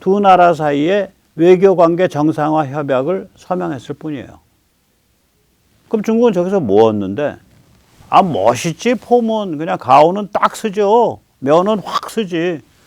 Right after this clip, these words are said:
우리 중국이 대국으로서, 예, 앙숙 관계인 사우디와, 네, 이란을 불러가지고, 네, 서로 대사 관계를 다시 회복하도록 그렇게 만들었습니다. 우리가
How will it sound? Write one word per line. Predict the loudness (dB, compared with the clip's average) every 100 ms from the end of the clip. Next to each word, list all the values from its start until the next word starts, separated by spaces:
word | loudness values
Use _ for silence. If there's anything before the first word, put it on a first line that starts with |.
| _ _
우리 | -2 0 0
중국이 | -2 -2 -2 -2
대국으로서, | -4 -6 -6 -6 -6 -8 -8 -12 -12 _ _ _ _ -4
예, | 2 4 4 0
앙숙 | -4 -4 -6 -4
관계인 | -4 -2 -4 -6
사우디와, | -4 0 0 0 0 -2 -8 _ _ -4
네, | -2 0
이란을 | 0 0 -2
불러가지고, | -4 -2 2 2 0 -6 -6 _ _ _ -6
네, | -2 0 0 -4 _ _
서로 | -2 0 0
대사 | 0 -4 2 4 4 2
관계를 | -2 0 -2 -2
다시 | -4 -6 -4
회복하도록 | -4 -2 -2 -2 -4 -4 -2 -2 -4
그렇게 | -12 -10 -8
만들었습니다. | -8 -8 -12 -14 -14 -12 -6 -6 -6
우리가 | -4 2 4